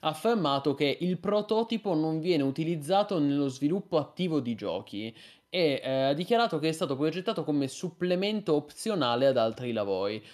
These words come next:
Noi sappiamo già che questo non è vero, perché nel primo annuncio Activision Blizzard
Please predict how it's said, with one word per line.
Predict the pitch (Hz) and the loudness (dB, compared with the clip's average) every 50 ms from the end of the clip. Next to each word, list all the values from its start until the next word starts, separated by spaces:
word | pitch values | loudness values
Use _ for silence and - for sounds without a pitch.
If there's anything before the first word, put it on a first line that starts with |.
| - - _ | -20 -16 _
Noi | - 220 196 | -2 -2 -2
sappiamo | - - 143 185 214 240 | -2 -2 -2 0 0 2
già | 170 147 123 85 117 | 2 2 2 0 0
che | - 190 180 | -2 -4 -2
questo | 139 113 110 - - 139 | -2 -2 -4 -4 -4 -4
non | 131 143 151 139 123 | -2 0 0 0 0
è | 101 | -2
vero, | 85 - 64 76 95 92 113 127 | -4 -8 -8 -8 -8 -8 -8 -8
perché | - 139 143 139 - 165 139 120 71 90 127 | -6 -6 -6 -2 0 0 2 2 0 0 -2
nel | 127 139 143 147 143 | 0 0 2 2 2
primo | 156 185 170 139 143 | 2 2 2 2 0
annuncio | 180 196 170 139 131 135 - - 165 165 190 226 220 - | 0 0 0 0 0 0 -2 0 0 0 0 -2 -4 -8
Activision | - - 123 - 151 143 135 139 185 208 | -10 -10 -6 -2 0 0 2 0 0 -2
Blizzard | 185 143 120 117 117 123 131 139 147 | -2 -2 -2 -2 0 0 0 0 0